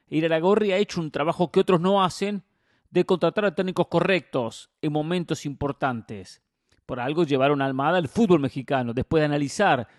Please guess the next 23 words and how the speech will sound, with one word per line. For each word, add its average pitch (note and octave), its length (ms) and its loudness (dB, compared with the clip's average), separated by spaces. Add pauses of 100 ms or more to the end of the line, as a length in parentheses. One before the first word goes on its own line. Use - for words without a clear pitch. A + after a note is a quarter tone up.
(160)
su - 180 0
recorrido D3 480 4
por D3+ 140 -2
Uruguay D#3+ 360 4 (320)
y C#3+ 100 -10
por D3 180 -6
territorio C#3 400 -4
ecuatoriano. A#2 720 -8 (440)
Pero D3+ 140 -14
faltando G3+ 300 -10
un E3+ 80 -12
partido, D3+ 540 -8 (760)
por D3+ 160 0
lo D3 100 2
menos D#3+ 320 -4
hay D3 100 -6
que D3 120 -4
respetar C3 520 -4
al B2+ 120 -8
que - 80 -16
está B2+ 240 -12
como B2 220 -10
técnico. G2 600 -12